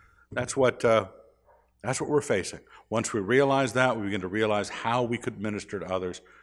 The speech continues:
who have the needs. Let's thank God. Dear Lord, we're grateful. You're patient with us, and we're very grateful.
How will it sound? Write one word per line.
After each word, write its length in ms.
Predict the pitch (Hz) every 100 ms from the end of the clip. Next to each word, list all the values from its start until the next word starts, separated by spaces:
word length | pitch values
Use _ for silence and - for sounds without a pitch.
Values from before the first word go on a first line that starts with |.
| _ _
who 180 | 90
have 300 | 82 101 95
the 80 | 92
needs. 480 | 87 82 67 - - _ _ _ _ _ -
Let's 140 | -
thank 220 | 127 98
God. 200 | 78 71 - _ _ _ -
Dear 160 | 147
Lord, 280 | 151 117 - - - _ _ -
we're 100 | 110
grateful. 440 | 104 98 - 78 - _ _ _ _ _ _ _ _ _ _ _ _ _ _ _ _ _ _ _ _ _ - _ _ _ _ _ _ _ _ _ _ -
You're 80 | 104
patient 460 | 113 101 - 80
with 160 | 80 78
us, 240 | 78 -
and 100 | 76
we're 220 | 76 78 - _ _ _
very 320 | 98 104 80 69
grateful. 440 | 76 67 -